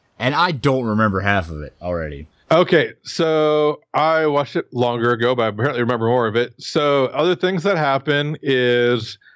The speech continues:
Speaker 2: while, uh, Missus Guy Fieri is making dinner for Dracula, he finds out that their third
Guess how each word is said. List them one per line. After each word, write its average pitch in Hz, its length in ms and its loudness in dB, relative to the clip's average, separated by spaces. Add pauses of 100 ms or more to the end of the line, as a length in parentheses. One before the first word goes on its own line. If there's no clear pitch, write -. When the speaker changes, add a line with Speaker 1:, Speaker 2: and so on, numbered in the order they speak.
(300)
Speaker 2:
while, 120 880 2 (480)
uh, 98 640 2 (320)
Missus 135 500 -2
Guy 120 340 0
Fieri 117 540 0
is 110 300 -2
making 113 720 0
dinner 123 460 0
for 107 840 0 (580)
Dracula, 104 880 0 (1080)
he 131 180 0
finds 123 460 -2
out 120 320 0
that 107 300 0
their 110 280 2
third 147 640 -2